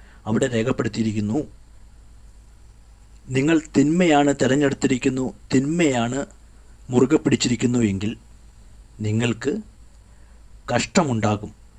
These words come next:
നിങ്ങൾക്ക് സങ്കടമുണ്ടാകും" എന്ന്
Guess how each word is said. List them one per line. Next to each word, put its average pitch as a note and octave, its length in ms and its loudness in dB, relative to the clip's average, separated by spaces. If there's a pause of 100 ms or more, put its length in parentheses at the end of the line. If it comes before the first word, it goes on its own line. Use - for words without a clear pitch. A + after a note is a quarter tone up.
(600)
നിങ്ങൾക്ക് B2+ 340 -6 (140)
സങ്കടമുണ്ടാകും" A2+ 840 -2 (1500)
എന്ന് A#2 220 -2